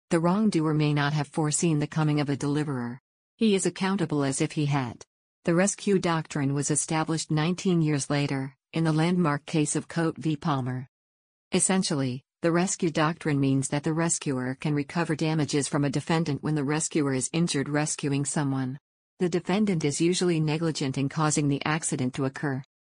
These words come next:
Other cases have occurred where the plaintiff is injured rescuing the defendant and is able to collect damages. In Wagner v International Railway, riders on the defendant's trains were allowed to walk between cars while the train was moving. In one incident,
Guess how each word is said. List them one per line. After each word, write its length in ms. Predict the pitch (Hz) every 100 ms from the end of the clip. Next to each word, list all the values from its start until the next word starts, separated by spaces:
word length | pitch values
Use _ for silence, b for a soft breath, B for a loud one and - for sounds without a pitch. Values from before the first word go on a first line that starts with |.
| _
Other 260 | 196 214 214
cases 460 | - 170 - 139
have 140 | 156 147
occurred 380 | - 170 156 151
where 100 | 139
the 80 |
plaintiff 580 | 135 - 170 185 170 151
is 140 | 139 -
injured 340 | 156 165 156
rescuing 520 | 143 156 - 180 160
the 80 | 147
defendant 560 | 139 139 165 165 135 156
and 120 | 151
is 140 | 147
able 240 | 151 156 151
to 120 | 160
collect 380 | - 147 139 -
damages. 680 | 151 131 123 123 117 - - _ _ _ _ _ -
In 140 | 185 180
Wagner 320 | 196 202 170
v 160 | 160
International 680 | 165 160 151 147 160 156 143
Railway, 580 | 139 139 139 131 120 131 _ -
riders 360 | 170 175 156 147
on 140 | 139
the 80 | 135
defendant's 580 | 151 - 156 151 139 -
trains 400 | - 151 143 -
were 120 | 151
allowed 340 | 143 143 160
to 80 | 151
walk 280 | 156 156 -
between 380 | 131 - 151 147
cars 460 | - 156 143 -
while 140 | 147 143
the 100 | 151
train 340 | - 160 147
was 180 | 139 -
moving. 460 | 151 135 139 139 147 _ _ _
In 160 | 190 185
one 180 | 190 185
incident, 600 | 185 - 156 139 131